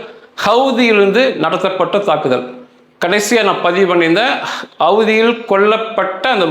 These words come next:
மூடர் கூட தலைவர்கள், பிரதமர் உட்பட முப்படை தளபதி மற்றும் இராணுவ அமைச்சர் பன்னெண்டு பேர் குறிவச்சு கொல்லப்பட்டிருந்தாங்க அன்னைக்கு. அதை நான் பதிவுகளில் கொடுத்திருந்தேன்.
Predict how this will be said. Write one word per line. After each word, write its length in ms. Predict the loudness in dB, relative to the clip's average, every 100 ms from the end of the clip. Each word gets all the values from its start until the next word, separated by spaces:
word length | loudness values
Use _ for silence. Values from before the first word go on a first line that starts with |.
| 2
மூடர் 400 | 2 2 0 -2
கூட 220 | 0 2 0 -2 -8 -14 -20 _ _ _
தலைவர்கள், 500 | 0 0 0 0 -2 -2
பிரதமர் 400 | 0 0 2 2
உட்பட 280 | 0 0 0 0
முப்படை 400 | -2 -2 -2 0
தளபதி 480 | 0 0 2 2 2 0 -6 -16 -20 _ -6
மற்றும் 280 | 0 2 2
இராணுவ 300 | 2 2 0
அமைச்சர் 360 | 0 -2 -4 -4 -4
பன்னெண்டு 520 | -2 2 2 2 2 2
பேர் 180 | 4 0 -2 -8 -10 -4
குறிவச்சு 380 | 2 4 2 0
கொல்லப்பட்டிருந்தாங்க 600 | 0 0 2 0 2 0 0
அன்னைக்கு. 300 | -2 0 -2 -2 -4
அதை 120 | -2 0
நான் 180 | 0
பதிவுகளில் 480 | 0 2 4 2 0
கொடுத்திருந்தேன். 460 | 0 0 0 0